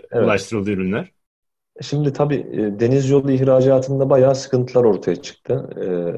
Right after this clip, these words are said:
Speaker 1: gemiler vesaire biliyorsunuz. Türkiye'de de bir temassız ihracat uygulaması, özellikle gümrük kapılarında şoför değişimi suretiyle şoför orada beklemeden, e, şoför araçtan iniyor. Türkiye'den başka bir sürücü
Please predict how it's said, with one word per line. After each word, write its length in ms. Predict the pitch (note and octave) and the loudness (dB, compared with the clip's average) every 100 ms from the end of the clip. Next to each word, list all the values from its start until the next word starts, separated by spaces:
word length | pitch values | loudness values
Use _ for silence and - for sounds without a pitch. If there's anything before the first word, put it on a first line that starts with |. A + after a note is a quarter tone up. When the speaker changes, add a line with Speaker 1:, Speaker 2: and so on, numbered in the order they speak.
| F#2 - - - - G2+ | -8 -8 -10 -10 -12 -4
Speaker 1:
gemiler 460 | G#2 G#2 F#2+ F#2 G2+ | -2 0 0 0 0
vesaire 460 | G2 F#2+ F2 A2 | 0 -2 -4 -2
biliyorsunuz. 600 | G#2 F#2+ - F#2+ B2+ - _ _ _ _ - | -2 -4 -4 -6 -8 -10 _ _ _ _ -14
Türkiye'de 500 | C3 C3 C3+ C3+ C3+ | -6 -2 0 0 2
de 100 | A#2+ | 0
bir 80 | A2+ | 0
temassız 580 | B2 B2 A#2+ - B2 | 0 0 -2 -4 -4
ihracat 480 | B2 A#2 A#2 B2 A#2+ | 2 4 4 2 2
uygulaması, 580 | A#2 G2+ G2 F2+ E2+ - - - | 0 2 0 0 -4 -8 -6 -4
özellikle 500 | G2 G#2+ G#2 - F#2 | 0 0 0 -4 -4
gümrük 380 | G#2 A2 A2 | -2 -4 -4
kapılarında 580 | - - A2 G2+ G#2+ G#2 | -4 0 2 2 2 -2
şoför 400 | - G2+ A2 G#2 | -2 0 0 2
değişimi 400 | G2+ G2+ - A2 | 2 2 -2 -8
suretiyle 600 | - G#2 G#2+ G#2 G2 F#2 | -6 0 0 0 -2 -2
şoför 320 | F#2+ G2 G#2+ | -2 -2 0
orada 280 | G2+ F#2+ F#2 | -2 0 0
beklemeden, 520 | G#2 - A2 F2 G2 B2 - | 0 0 0 2 0 -2 -6
e, 120 | G2+ F#2 | -8 -6
şoför 320 | A2 G#2 G#2+ | -4 -2 0
araçtan 440 | G#2 G#2 G#2 G#2 | 2 2 0 -2
iniyor. 340 | A2 G2 C3 C#3+ _ _ _ _ | -2 -2 -4 -6 _ _ _ _
Türkiye'den 580 | B2 A#2 F#2+ F#2 A#2 A2 | -6 -4 -2 0 0 0
başka 300 | G#2 A2+ A2 | 0 0 0
bir 40 | |
sürücü 440 | - G#2 F#2+ F2 | 0 -2 0 -4